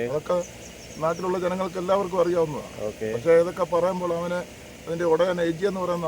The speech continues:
Speaker 1: ആളെ
Speaker 2: ആ.
Speaker 1: "അതൊന്നും കുഴപ്പമില്ല, സാരമില്ല, എനിക്ക് എല്ലാ കാര്യങ്ങളും ഉണ്ട്, ഹൈക്കോടതിയിൽ നിന്ന് ഓർഡർ ഉണ്ട്."
Speaker 2: ഉം.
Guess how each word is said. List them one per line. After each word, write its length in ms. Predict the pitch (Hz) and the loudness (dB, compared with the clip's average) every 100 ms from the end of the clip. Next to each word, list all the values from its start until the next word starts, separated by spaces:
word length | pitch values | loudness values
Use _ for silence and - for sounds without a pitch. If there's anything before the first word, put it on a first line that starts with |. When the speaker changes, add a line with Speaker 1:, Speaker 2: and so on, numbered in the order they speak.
| 160 | 0
Speaker 1:
ആളെ 180 | 160 156 - 107 | 0 0 -4 -8
Speaker 2:
ആ. 60 | 98 - - | -8 -8 -4
Speaker 1:
"അതൊന്നും 260 | 156 175 170 | -2 0 4
കുഴപ്പമില്ല, 480 | 170 170 180 156 165 180 - | 4 4 2 2 2 0 2
സാരമില്ല, 460 | 160 170 165 156 160 175 - - - | 4 4 4 2 0 -2 -12 -12 -6
എനിക്ക് 200 | 165 165 165 | -2 2 4
എല്ലാ 160 | 170 170 | 6 4
കാര്യങ്ങളും 400 | 170 160 170 165 156 | 2 0 0 -2 -2
ഉണ്ട്, 140 | 156 156 | -2 0
ഹൈക്കോടതിയിൽ 460 | 151 147 165 160 165 | 0 0 -2 -2 -2
നിന്ന് 120 | 156 | -2
ഓർഡർ 140 | 151 151 | -2 -4
ഉണ്ട്." 140 | 151 156 147 120 | -2 -2 -4 -8
Speaker 2:
ഉം. 100 | 104 | -12